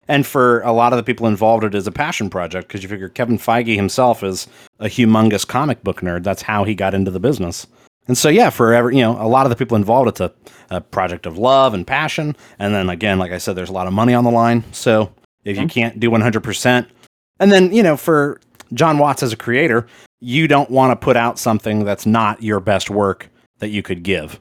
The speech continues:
Speaker 1: right? 'Cause that's your
Speaker 2: Correct.
Speaker 1: portfolio.
Speaker 2: Right.
Speaker 1: But yeah, so, I mean, it's,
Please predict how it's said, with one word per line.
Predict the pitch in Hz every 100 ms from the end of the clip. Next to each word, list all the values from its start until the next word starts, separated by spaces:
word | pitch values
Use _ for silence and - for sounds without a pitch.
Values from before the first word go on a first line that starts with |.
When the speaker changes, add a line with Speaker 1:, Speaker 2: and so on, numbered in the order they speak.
| _
Speaker 1:
right? | 87 82 -
'Cause | - _ _ _ -
that's | 104
your | 117
Speaker 2:
Correct. | 71 62
Speaker 1:
portfolio. | 104 104 123 104 85
Speaker 2:
Right. | - _ _ _ _ _ _ _ _ - - -
Speaker 1:
But | -
yeah, | 208
so, | 196 220
I |
mean, | 226 208
it's, | 214